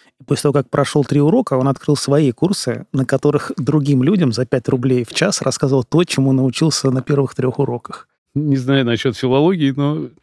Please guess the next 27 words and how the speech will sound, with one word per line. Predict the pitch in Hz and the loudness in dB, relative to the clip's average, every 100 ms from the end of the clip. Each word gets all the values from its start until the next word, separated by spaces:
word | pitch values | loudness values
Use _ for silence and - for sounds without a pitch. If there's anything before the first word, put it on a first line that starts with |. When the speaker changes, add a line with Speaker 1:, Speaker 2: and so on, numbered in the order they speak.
| _ _ _ | _ _ _
Speaker 2:
предпринимательство | 139 - 135 139 143 135 127 143 | -4 0 0 2 0 -2 -2 0
явно | 147 120 120 | 0 0 -2
в | 98 | -2
крови | 123 123 107 | -2 0 -2
у | |
человека. | 104 131 127 123 | -6 -6 -2 -2
Speaker 1:
Да, | 123 | -2
да, | |
да. | 113 113 _ _ _ _ | -8 -12 _ _ _ _
И, | 131 | -2
видимо, | 156 156 | 2 2
таким | 147 - 151 | 0 0 0
образом | 156 147 139 | 2 2 2
ты | 135 | 2
и | 131 | 0
пришел | - 123 147 139 | 0 0 0 -2
к | - 127 123 120 117 117 | -4 -2 0 -2 -4 -6
консалтингу. | - 123 - 113 - 98 - - _ _ _ | -4 -2 -2 -4 -6 -14 -16 -20 _ _ _
Speaker 2:
Слушай, | 180 - 143 | -2 0 0
ну, | 175 180 143 | 2 0 -2
во-первых, | 139 131 120 - | -2 0 -2 -2
я | 101 | -2
много | 107 131 | 0 0
лет | 120 117 | 0 -2
работал | 107 101 98 92 | -2 -4 -6 -8
как | 80 85 | -10 -8
тренер, | 104 127 127 110 | -2 0 2 0